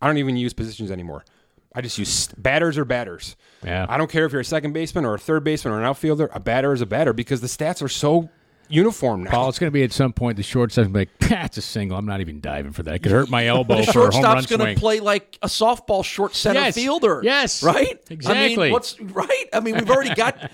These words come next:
Speaker 3: we already got guys playing positions that don't, that never existed before, you know, with shifts and things like that.
Speaker 1: All right.
Speaker 3: It's amazing.
Speaker 1: I'm going on a tangent here f-, because of this point, by the way. They're shifting,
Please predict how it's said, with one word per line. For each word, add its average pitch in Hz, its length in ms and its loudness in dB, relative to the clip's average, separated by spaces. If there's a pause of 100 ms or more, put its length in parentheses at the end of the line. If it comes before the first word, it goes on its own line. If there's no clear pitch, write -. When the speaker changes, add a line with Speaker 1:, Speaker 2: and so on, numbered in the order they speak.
(140)
Speaker 3:
we 214 80 2
already 269 160 4
got 233 320 -4
guys 202 300 -2
playing 202 300 -4
positions 185 460 -4
that 175 280 0
don't, 185 180 2 (220)
that 165 160 0
never 175 260 0
existed 175 500 -4
before, 151 640 0 (320)
you 170 120 2
know, 165 140 4
with 175 180 0
shifts - 440 0
and 190 140 -2
things 151 280 -2
like 127 200 -4
that. 113 300 0
Speaker 1:
All 110 60 4
right. 101 60 2
Speaker 3:
It's - 100 -6
amazing. 233 680 -4
Speaker 1:
I'm 131 120 -4
going 143 180 2
on 127 60 0
a 117 60 -2
tangent 110 320 -2
here 98 160 -2
f-, - 220 -14
because 110 300 -2
of 98 80 -6
this 104 160 0
point, 98 260 -2
by 95 100 -4
the 90 80 -6
way. 85 200 -8 (1080)
They're 135 220 2
shifting, 123 640 -2